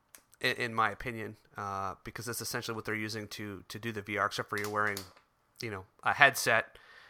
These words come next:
and it's, you know, you're blocking out all their light sources and, and things like that, so it's more immersive, and plus when you look around you, it's, it's essentially three hundred sixty degree view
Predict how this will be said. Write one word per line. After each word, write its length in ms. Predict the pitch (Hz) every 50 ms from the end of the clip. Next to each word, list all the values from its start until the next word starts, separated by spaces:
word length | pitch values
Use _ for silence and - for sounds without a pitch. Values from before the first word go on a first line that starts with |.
| - -
and 80 | 113 110
it's, 320 | 107 107 95 - - -
you 80 | 131 120
know, 80 | 113 107
you're 120 | 95 95
blocking 360 | - - 113 107 - - 117 113
out 80 | 107
all 160 | 101 107 104
their 140 | 104 104 101
light 220 | 104 110 104 - -
sources 460 | - 117 104 - - 110 101 98 101
and, 260 | 101 98 95 92 92 -
and 160 | 110 101 98
things 240 | - 117 110 101 -
like 200 | 107 101 - -
that, 240 | - 107 104 101 -
so 240 | - - 104 101
it's 200 | 98 98 - -
more 340 | 113 110 107 104 101 95 98 -
immersive, 440 | 110 104 113 117 113 - - 113 104
and 120 | 107 101 -
plus 240 | - 113 107 -
when 80 | - 110
you 80 | 104 107
look 220 | 107 104 - -
around 160 | 110 104 101
you, 100 | 104 107 -
it's, 180 | 113 104 - -
it's 320 | 104 107 - - - - - - - - - - - - - _ _ - _ _ _ _
essentially 480 | 135 - 220 196 175 - 160 165 151 135
three 180 | - - 160
hundred 180 | 165 151 139 131
sixty 280 | - - 139 - -
degree 300 | 123 127 120 127 131 123
view 480 | 117 117 123 120 123 120 117 110 110 -